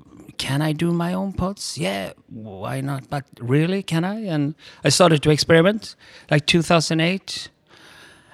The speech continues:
And then I just, I just stayed in the studio for, like, two, two or three years before I started to release anything.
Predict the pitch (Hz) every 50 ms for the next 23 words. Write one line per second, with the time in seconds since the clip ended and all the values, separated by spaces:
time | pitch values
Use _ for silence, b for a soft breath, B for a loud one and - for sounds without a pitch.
0 | b b 151 156 156 185 190 185 180 175 156 165 170 147 - - - - - -
1 | - - - - - 143 147 160 180 160 - - 185 170 165 156 156 151 135 131
2 | - - 151 147 139 135 123 - 139 127 123 120 - - 139 135 131 127 123 -
3 | - - 131 123 120 - 123 113 113 117 117 117 117 - - 120 113 - - 113
4 | 104 - - 123 120 113 113 107 - - 117 117 117 117 120 120 120 123 - -
5 | - 113 117 117 110 - 127 123 131 139 139